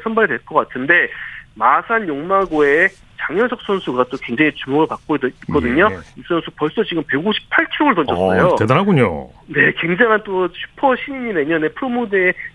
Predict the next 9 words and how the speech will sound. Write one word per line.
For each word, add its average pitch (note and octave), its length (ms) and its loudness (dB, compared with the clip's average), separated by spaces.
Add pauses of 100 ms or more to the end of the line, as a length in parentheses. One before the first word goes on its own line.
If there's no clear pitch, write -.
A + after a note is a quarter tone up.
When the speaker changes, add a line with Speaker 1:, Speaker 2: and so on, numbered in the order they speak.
Speaker 1:
나오지 D#3 280 2
않을까 D3+ 260 0
싶은데 E3+ 440 -2 (200)
이 D#3+ 160 -10
선수가 F3+ 600 0 (260)
태극마크까지 B3 600 -4
달 B2+ 200 -6
수 - 160 -10
있을지 E3 580 -2